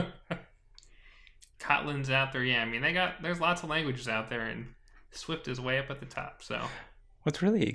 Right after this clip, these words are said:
Speaker 2: kind of interesting, as kind of a side note, is the language for the repo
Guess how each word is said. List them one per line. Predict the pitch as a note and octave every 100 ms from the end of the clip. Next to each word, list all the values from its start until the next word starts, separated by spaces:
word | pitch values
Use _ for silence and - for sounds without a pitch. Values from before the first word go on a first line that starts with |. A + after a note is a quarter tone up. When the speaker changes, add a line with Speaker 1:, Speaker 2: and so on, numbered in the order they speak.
| -
Speaker 2:
kind | A#2 A#2
of |
interesting, | G2 G2+ G#2 G#2 G#2+ G2+ G2+ - - - - - - - - - - -
as | A2 F#2+ - -
kind | A#2
of | G#2
a | F#2+
side | - G2 G#2
note, | F2+ F2+ F2+ - G#2
is | F2+ F2+ F2+ G2+ - -
the | G#2+ G2+ G2 - -
language | G#2 G2+ A2 C3 C#3 - -
for | - C3+
the | B2+
repo | B2 C3 C3 C#3 C#3+